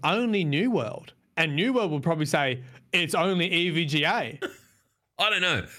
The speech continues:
Speaker 2: But, but one of the companies has an owner that just shot themselves to the cusp of space. <laughs> So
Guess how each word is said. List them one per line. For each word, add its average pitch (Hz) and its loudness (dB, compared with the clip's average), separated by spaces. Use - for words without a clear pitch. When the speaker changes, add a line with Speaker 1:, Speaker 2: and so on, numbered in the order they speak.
Speaker 2:
But, 117 0
but 104 -2
one 139 -2
of 113 0
the 98 0
companies 95 -4
has 113 -2
an 98 -4
owner 101 -2
that 110 -4
just 113 0
shot - -2
themselves 101 -2
to - -4
the 95 0
cusp - -2
of 85 -4
space. - -2
<laughs> - -
So 220 2